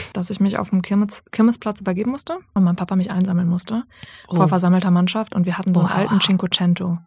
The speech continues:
Speaker 1: So einen ganz, ganz
Speaker 2: Was
Speaker 1: alten
Speaker 2: ist ein
Speaker 1: Fiat,
Speaker 2: Cinque-, ah, ein
Speaker 1: Fiat fünfhundert. Ich wollte
Speaker 2: Ah.
Speaker 1: natürlich noch mal eben kurz, ne, italienisch. Oh, Cinquecento.
Speaker 2: <laughs>
Speaker 1: Auf jeden Fall hat Papa mich damit, äh, mit dieser Klapperkiste eingesammelt. Mein Papa hat dieses Auto von einem Freund bekommen. Und der Junge ist dann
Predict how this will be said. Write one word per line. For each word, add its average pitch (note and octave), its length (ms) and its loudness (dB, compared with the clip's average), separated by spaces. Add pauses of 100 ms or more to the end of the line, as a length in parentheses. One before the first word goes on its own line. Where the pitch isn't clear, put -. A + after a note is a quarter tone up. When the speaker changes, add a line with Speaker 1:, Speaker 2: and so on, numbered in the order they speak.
(360)
Speaker 1:
So F3 120 -4
einen E3+ 40 -4
ganz, G3 360 2
ganz F3+ 320 2
Speaker 2:
Was E3 100 2
Speaker 1:
alten F3 200 4
Speaker 2:
ist - 20 6
ein G#3+ 60 4
Speaker 1:
Fiat, F3+ 160 4
Speaker 2:
Cinque-, E3 240 -2 (100)
ah, D3+ 160 -4
ein D3 260 0
Speaker 1:
Fiat - 240 -8
fünfhundert. E3 560 -10
Ich - 80 -20
wollte F3 200 -8
Speaker 2:
Ah. - 20 -4
Speaker 1:
natürlich D#3+ 280 -6
noch E3+ 100 -4
mal F3 120 -6
eben F3+ 140 -4
kurz, - 260 -12
ne, - 160 -2 (340)
italienisch. - 560 -6 (120)
Oh, - 120 -6 (360)
Cinquecento. F#3+ 680 0
Speaker 2:
<laughs> - 40 -6
Speaker 1:
Auf G3 80 0
jeden A#3+ 160 4
Fall A3 200 2
hat G3 80 0
Papa F3+ 200 2
mich F3+ 140 2
damit, F3+ 260 0
äh, F3+ 160 0
mit F3+ 140 4
dieser F3 260 -2 (320)
Klapperkiste F3+ 800 -4
eingesammelt. F3 720 0
Mein F#3+ 160 2
Papa A3 240 -4
hat G3+ 160 -4
dieses F#3+ 260 -4
Auto F#3 380 -2
von F3 200 0
einem F3 100 4
Freund E3+ 240 -2
bekommen. F3 340 -6
Und F#3 580 2
der F3+ 140 2
Junge G3+ 320 4
ist F#3 160 -4
dann F#3 300 2